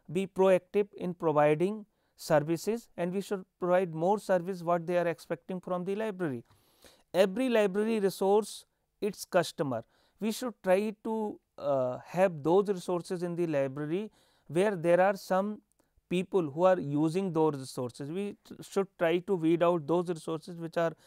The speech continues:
really not used. We need to save the time of the customer. The librarian's mantra is, uh, like, better, cheaper and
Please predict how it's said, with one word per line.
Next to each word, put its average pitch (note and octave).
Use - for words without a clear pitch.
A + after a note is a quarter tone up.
really E3
not D3
used. C3
We A3+
need B3
to A#3+
save A3
the A3+
time G3
of F#3+
the G3+
customer. C3+
The G3+
librarian's F#3
mantra F3
is, F#3+
uh, B2+
like, C3+
better, E3+
cheaper D#3+
and E3